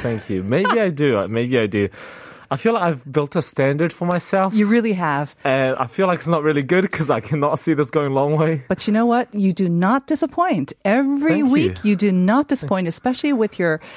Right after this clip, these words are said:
Speaker 2: your wardrobe choices. And I
Speaker 1: Right.
Speaker 2: was, I had high expectations 'cause we're talking about fitness today, and I know that
Speaker 1: Right.
Speaker 2: you like to work out, and then you're usually dressed in, in tune with your theme. And yes, for those of you who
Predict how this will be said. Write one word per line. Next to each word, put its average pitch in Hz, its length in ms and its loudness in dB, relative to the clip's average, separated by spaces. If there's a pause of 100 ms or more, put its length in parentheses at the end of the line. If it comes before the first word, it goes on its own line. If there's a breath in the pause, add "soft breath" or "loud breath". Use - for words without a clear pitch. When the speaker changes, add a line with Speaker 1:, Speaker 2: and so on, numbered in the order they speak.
(260 loud breath)
Speaker 2:
your 180 160 0
wardrobe 233 640 2
choices. 240 640 0
And 160 220 0
I 135 100 2
Speaker 1:
Right. 120 60 2 (100)
Speaker 2:
was, 170 160 -8 (400 loud breath)
I 151 80 -2
had 170 240 -4
high 226 240 -2
expectations 214 720 -2
'cause 165 160 0
we're 143 80 -6
talking 175 240 -2
about 160 160 -2
fitness 226 400 -2
today, 214 400 2
and 175 80 2
I 147 80 2
know 151 160 2
that 165 80 0
Speaker 1:
Right. 165 80 0
Speaker 2:
you 170 80 0
like 165 240 -2
to 175 80 0
work 165 320 -2
out, 202 240 2
and 160 240 -2
then 165 240 0
you're 165 240 0
usually 180 560 -2
dressed 196 320 -4
in, 170 320 -2 (320 loud breath)
in 165 160 0
tune 247 320 2
with 196 80 -4
your 170 160 -2
theme. 262 400 2
And 165 320 0
yes, 220 320 0
for 214 240 0
those 214 240 2
of 208 80 -2
you 233 240 0
who 214 80 0